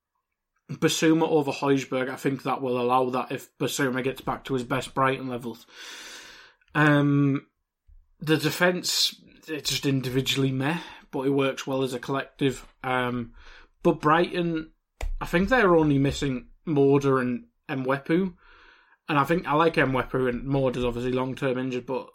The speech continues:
outside that, I mean, Trossard's excellent form, if anything, looks more dangerous in, in, in the De Zerbi team 'cause he's playing closer to Welbeck.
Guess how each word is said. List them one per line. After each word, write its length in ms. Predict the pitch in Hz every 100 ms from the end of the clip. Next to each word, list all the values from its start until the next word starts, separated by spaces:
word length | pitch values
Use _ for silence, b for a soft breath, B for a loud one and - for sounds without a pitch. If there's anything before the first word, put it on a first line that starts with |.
| _ _ _ -
outside 400 | 165 185 190 151
that, 120 | 147
I 20 |
mean, 140 | 131 120
Trossard's 540 | 175 160 - 151 135
excellent 440 | 139 - 143 135
form, 500 | - 131 131 135 135 -
if 120 | 131
anything, 440 | 131 131 139 135
looks 260 | 135 151 -
more 220 | 139 135
dangerous 420 | 139 139 147 139
in, 160 | 151 147
in, 200 | 135 131
in 120 | 143
the 80 | 135
De 120 | 127
Zerbi 360 | 127 135 135 123
team 180 | 143 135
'cause 120 | 127
he's 100 | 123
playing 300 | 139 127 120
closer 340 | 135 131 -
to 60 | 127
Welbeck. 560 | 123 127 131 143 -